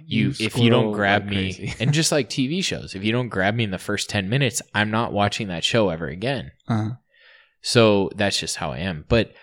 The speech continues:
Speaker 1: I think it is relative, right? Like, you put a kid in the corner, facing the corner of the room for ten minutes, and they're dying. Like, they're dying inside. They're never gonna do it again,
Speaker 2: Mm-hmm.
Speaker 1: right? You get a kid that you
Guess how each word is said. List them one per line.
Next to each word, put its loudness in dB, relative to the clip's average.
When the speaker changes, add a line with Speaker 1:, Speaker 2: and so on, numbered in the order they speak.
Speaker 1:
I -6
think 0
it 2
is -2
relative, 0
right? -4
Like, -6
you -4
put 2
a -2
kid 0
in 0
the -4
corner, -4
facing 2
the -6
corner -2
of 0
the -2
room -6
for -12
ten -4
minutes, -6
and -2
they're 4
dying. -2
Like, -10
they're 4
dying 0
inside. -2
They're 0
never 0
gonna 0
do -2
it -2
again, -10
Speaker 2:
Mm-hmm. -2
Speaker 1:
right? -6
You -4
get 4
a 0
kid -2
that 0
you 0